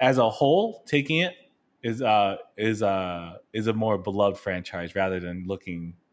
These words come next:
and necessarily examining into the first game, second, and third.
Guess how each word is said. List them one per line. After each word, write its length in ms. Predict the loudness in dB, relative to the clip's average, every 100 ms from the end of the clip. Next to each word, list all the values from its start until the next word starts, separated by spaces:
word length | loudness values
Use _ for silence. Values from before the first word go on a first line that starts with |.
| -10
and 280 | -8 -4 -4
necessarily 580 | -4 -4 -4 -4 -6
examining 480 | -8 -4 -4 -4 -8
into 480 | -10 -14 -12 -12 -12 -18 _
the 80 | -12
first 360 | -8 -8 -8
game, 260 | -10 -12 -12
second, 320 | -16 -18 -20
and 140 | -20 -14
third. 240 | -12 -12